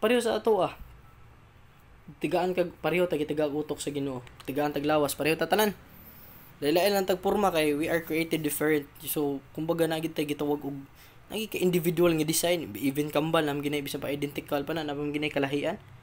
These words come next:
So, sumot na ta. Muna nga, ayaw kumpara sa imong kaugalingon sa ubang tao, kay lain-lain ta pagka-design.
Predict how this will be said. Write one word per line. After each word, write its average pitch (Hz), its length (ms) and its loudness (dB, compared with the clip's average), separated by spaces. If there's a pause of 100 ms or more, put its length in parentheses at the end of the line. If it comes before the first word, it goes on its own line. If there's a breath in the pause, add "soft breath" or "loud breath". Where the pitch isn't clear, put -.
(140)
So, - 220 -2
sumot 240 160 2
na - 80 2
ta. 240 140 0 (1080)
Muna 220 160 0
nga, 208 160 2
ayaw 220 160 6
kumpara 185 400 4
sa 175 80 2
imong 175 240 2
kaugalingon 170 400 2
sa 156 160 0
ubang 170 160 0
tao, 147 240 0
kay 156 160 -4
lain-lain 175 480 2
ta 175 80 -2
pagka-design. 170 560 -4